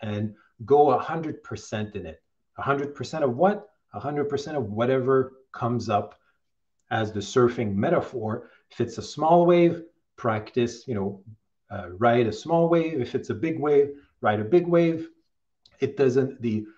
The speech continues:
the, the wave doesn't change how you, um, engage into it. It's the opposite.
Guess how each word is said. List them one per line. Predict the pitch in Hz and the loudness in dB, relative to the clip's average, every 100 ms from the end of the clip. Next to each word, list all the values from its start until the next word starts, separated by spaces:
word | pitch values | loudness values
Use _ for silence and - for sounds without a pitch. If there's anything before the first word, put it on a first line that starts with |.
| _ _ - | _ _ -6
the, | 113 110 | -4 -2
the | 120 | 2
wave | 120 110 139 147 151 107 104 | 2 6 6 6 4 0 -2
doesn't | 135 120 120 | 0 0 -2
change | 107 - 127 120 - | -4 -6 -4 -4 -6
how | - - 131 131 135 127 - _ | -8 -2 2 4 4 2 -4 _
you, | 107 107 120 117 117 120 - - | -10 -6 -2 -2 -2 -4 -10 -8
um, | 104 98 95 - - | -6 -4 -8 -12 -4
engage | 123 107 131 147 151 - | -2 0 4 4 4 0
into | 143 147 165 - 98 | -6 -6 -6 -6 -6
it. | 95 - _ _ _ - | -6 -8 _ _ _ -2
It's | 117 117 - | 0 -2 -6
the | 120 - | -10 -6
opposite. | 151 170 143 - 95 98 | -2 -2 -4 -8 -8 -10